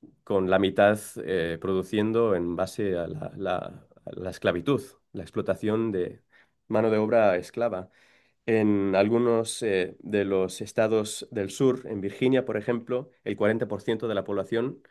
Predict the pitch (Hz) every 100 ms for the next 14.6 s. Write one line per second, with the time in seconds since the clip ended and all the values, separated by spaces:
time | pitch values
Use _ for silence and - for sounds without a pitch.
0 | _ _ _ - 101 104 104 101 87 -
1 | 110 98 90 - - _ _ 95 95 92
2 | 90 87 87 - _ _ _ _ - 98
3 | 98 95 95 92 92 95 98 95 98 92
4 | 90 90 95 - _ 120 107 104 107 113
5 | 120 117 120 110 107 113 117 120 117 110
6 | 104 - 120 123 131 104 98 95 - 120
7 | 135 139 - _ _ - 110 107 101 92
8 | 98 101 - 113 110 113 104 98 95 92
9 | 107 107 151 98 92 87 - - - 92
10 | 92 - - _ _ _ _ - 98 98
11 | 98 98 107 113 127 131 117 101 139 143
12 | 139 - 104 110 101 101 92 - 101 92
13 | 110 101 120 120 117 110 - 113 110 98
14 | 92 92 90 107 110